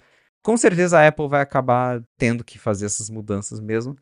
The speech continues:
mas serão longos capítulos, porque sempre vai ter alguma coisa que a União Europeia não vai gostar, vai reclamar, a Apple vai tentar bater o pé e no fim vem aí outra multa grande que vai fazer a Apple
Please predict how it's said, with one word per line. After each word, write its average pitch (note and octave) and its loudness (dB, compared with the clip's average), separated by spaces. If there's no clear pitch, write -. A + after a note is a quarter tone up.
mas G3 6
serão F3+ 2
longos F#3+ 0
capítulos, C#3 -2
porque C3+ -6
sempre D#3 2
vai C3+ 4
ter C3+ 0
alguma A#2+ -2
coisa A#2 -6
que - -4
a - 0
União A2 -4
Europeia A2 -4
não G#2+ -8
vai G#2+ -4
gostar, C3+ 2
vai C#3 0
reclamar, B2 -2
a A2+ 0
Apple A2 -6
vai A2 -2
tentar A2 2
bater G#2+ -4
o G#2 -6
pé C#3+ 2
e B2+ -4
no B2 -8
fim B2+ -8
vem A#2 -2
aí A2+ 2
outra A2+ -2
multa G#2+ -8
grande G#2 -2
que - -16
vai G#2+ 0
fazer G#2 -4
a F#2+ 4
Apple G2+ -6